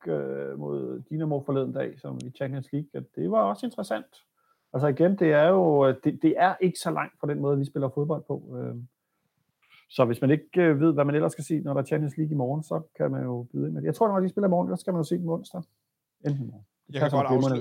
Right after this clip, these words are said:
Speaker 2: afsløre,
Speaker 1: til det.
Speaker 2: at, øh, jeg gør mig nogle forhåbninger om, at jeg skal se, øh, nogen, jeg ellers ikke bryder mig om, øh, plejer at se vinde, øh, Liverpool. Det, det kan jeg godt afsløre, så lille menneske er jeg. Øh, der, de skal spille mod nogen, som jeg, som jeg håber, de vinder stort over. Også selvom, at, øh,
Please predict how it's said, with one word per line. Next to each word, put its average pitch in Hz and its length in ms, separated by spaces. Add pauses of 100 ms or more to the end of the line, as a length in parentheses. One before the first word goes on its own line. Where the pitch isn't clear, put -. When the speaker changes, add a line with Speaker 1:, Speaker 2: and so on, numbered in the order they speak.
Speaker 2:
afsløre, 127 340
Speaker 1:
til 131 180
det. 117 60
Speaker 2:
at, 104 260
øh, 90 60 (600)
jeg 123 100
gør 131 140
mig 135 120
nogle 127 140
forhåbninger 127 460
om, 117 140
at 123 60
jeg 117 120
skal - 140
se, - 140
øh, 113 520 (240)
nogen, 127 180
jeg 139 60
ellers 131 200
ikke 135 200
bryder 127 140
mig 117 100
om, 139 80 (200)
øh, 110 280
plejer 117 200
at 117 60
se 131 180
vinde, 123 360
øh, 107 180
Liverpool. 127 380 (140)
Det, 117 100 (200)
det 123 120
kan 120 120
jeg 107 80
godt 110 160
afsløre, 110 320
så 123 120
lille 123 180
menneske 113 360
er 107 60
jeg. 107 120 (420)
Øh, 110 560 (160)
der, 113 140
de 120 180
skal 113 180
spille 117 240
mod 107 160
nogen, 110 180
som 113 200
jeg, 107 200 (520)
som 131 140
jeg 117 80
håber, 123 180
de 120 60
vinder 120 160
stort 127 240
over. 117 140 (240)
Også 127 240
selvom, 120 280
at, 117 120
øh, 104 220